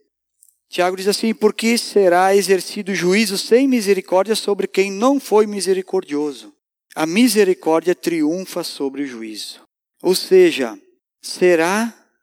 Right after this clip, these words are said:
exercido juízo sem misericórdia para quem não foi misericordioso.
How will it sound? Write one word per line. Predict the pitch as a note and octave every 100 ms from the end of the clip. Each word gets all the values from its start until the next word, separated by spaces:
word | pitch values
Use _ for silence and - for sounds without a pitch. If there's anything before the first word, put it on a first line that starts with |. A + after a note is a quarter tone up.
| _ _ _ -
exercido | E3 E3+ E3+ - F#3 F#3+ E3+
juízo | D3+ F3+ E3+ G3 G#3 E3+
sem | - - A#3+
misericórdia | B3+ G#3+ E3 E3 - D#3 D#3+ E3
para | D#3+ D#3
quem | - D3+
não | D3+ F3+
foi | - - D#3+
misericordioso. | D3+ C3+ C#3 C3+ - C#3 A2+ A2 G#2+ - -